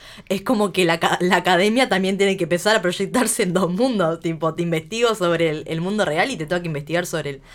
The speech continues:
sobre el mundo virtual, ¿no? Porque, eh, no, eh, ya es, es, es algo que nos está atravesando y, y están habiendo demandas de, de los, de los chicos, de, mm, de los gurises, de, de, en los espacios de educación que se incluya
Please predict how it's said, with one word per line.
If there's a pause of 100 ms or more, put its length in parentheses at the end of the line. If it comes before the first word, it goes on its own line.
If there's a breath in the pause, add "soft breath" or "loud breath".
(140 loud breath)
sobre
el
mundo
virtual, (440)
¿no?
Porque,
eh,
no,
eh,
ya
es,
es,
es
algo
que
nos
está
atravesando (460 loud breath)
y,
y
están
habiendo
demandas
de,
de
los, (380 soft breath)
de
los
chicos, (100)
de,
mm,
de
los
gurises, (300 loud breath)
de,
de,
en
los
espacios
de
educación
que
se
incluya